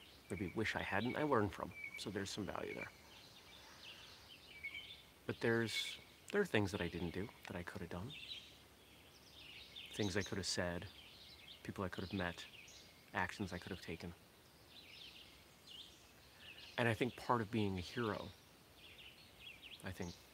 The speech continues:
you know, wh-, whatever the criteria for this medal is, if I was to develop criteria, I think that would have to be part of it. That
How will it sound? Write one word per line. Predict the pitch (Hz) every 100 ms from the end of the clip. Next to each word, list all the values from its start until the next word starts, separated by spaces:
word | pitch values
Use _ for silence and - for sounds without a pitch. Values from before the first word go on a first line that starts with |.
| -
you | 92
know, | 90
wh-, | - 104 104
whatever | 117 117
the | 113
criteria | - 107 98 107 92 85
for | -
this | - 87 -
medal | 98 80 -
is, | 50 - - - - - - - - - - - - - - - -
if | 117 107
I | 135
was | 143 -
to | -
develop | 87 - 67 -
criteria, | - 90 - 85 - - - - - - -
I |
think | 110 113
that | 104
would | 92 -
have | 92
to | -
be | 95
part | 80 - 123
of | 113
it. | - - - - - - 101
That | 92 92 87